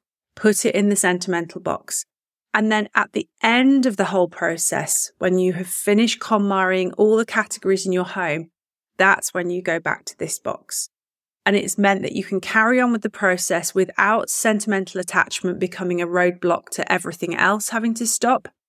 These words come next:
And it means that you can then sit down with your sentimental items and go through them in one go. And when you've got them all collected together, you will start to realize which ones are important to you, which ones spark joy for you and you want to keep,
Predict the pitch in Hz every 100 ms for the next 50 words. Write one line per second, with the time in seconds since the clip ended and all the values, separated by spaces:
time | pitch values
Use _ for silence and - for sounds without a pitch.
0 | - 185 - 185 190 214 220 - 165 165
1 | 185 180 180 170 165 220 - 196 165 160
2 | 160 175 _ _ _ 190 196 233 226 226
3 | 202 208 185 180 170 165 165 165 160 160
4 | - _ _ _ - 202 214 240 277 -
5 | - 233 269 269 202 185 196 196 190 202
6 | 202 190 175 156 - 190 214 247 269 -
7 | 247 277 277 - 233 - - 190 - 220
8 | 208 151 151 170 _ _ _ 208 214 220
9 | - - 233 226 - 233 208 226 220 190
10 | 165 160 175 196 196 - - 208 208 208
11 | 202 220 247 240 254 240 247 226 - 240
12 | 240 - 190 185 - 185 175 - - 190
13 | 208 - 240 233 233 220 214 185 - -
14 | - - 208 226